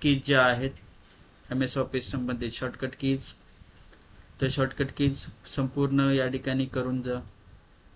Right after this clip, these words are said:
मी सेशन तर घेतलेलंच आहे, तर ते देखील पाहून घ्या. ठीक आहे, even ज्या टर्म्स आहेत, त्याचे फुल फॉर्म्स जे आहेत, कम्प्युटर टर्म्स,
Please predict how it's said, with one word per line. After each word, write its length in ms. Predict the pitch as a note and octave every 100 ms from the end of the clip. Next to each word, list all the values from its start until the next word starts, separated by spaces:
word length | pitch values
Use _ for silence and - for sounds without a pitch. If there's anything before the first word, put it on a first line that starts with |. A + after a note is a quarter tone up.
| -
मी 240 | C3 D3
सेशन 400 | D3 - D3+ D#3+ D3+
तर 100 | D3
घेतलेलंच 520 | C#3 C#3 D3 C#3+ C#3
आहे, 80 | D3+ - - - -
तर 60 | C#3+ D3
ते 120 | D3
देखील 300 | C#3 C#3 C#3
पाहून 360 | C#3 B2 C3+
घ्या. 160 | C3 C3+ D3 - - -
ठीक 200 | D#3 D3
आहे, 300 | E3+ E3 D3+
even 200 | E3 F3
ज्या 120 | E3+
टर्म्स 500 | F3 F3+ F3+ F#3 -
आहेत, 320 | E3+ D3+ D3+ D#3 - - - - - - - - - - - - - - - - - - - -
त्याचे 300 | C3+ C3+ D3
फुल 220 | - C#3+ C#3
फॉर्म्स 360 | C#3 C#3 -
जे 80 | C#3
आहेत, 220 | B2 B2 B2+
कम्प्युटर 340 | B2+ B2 B2+ B2
टर्म्स, 420 | C3+ C3 C3+ -